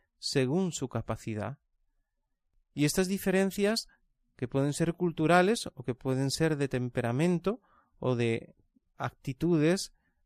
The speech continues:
de capacidades humanas distintas, nos enriquecen, hacen que la familia humana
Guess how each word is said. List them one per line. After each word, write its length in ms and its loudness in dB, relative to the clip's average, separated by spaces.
de 100 -6
capacidades 880 0
humanas 460 2
distintas, 840 0
nos 320 -2
enriquecen, 840 0
hacen 240 -8
que 100 -2
la 80 0
familia 400 -2
humana 320 2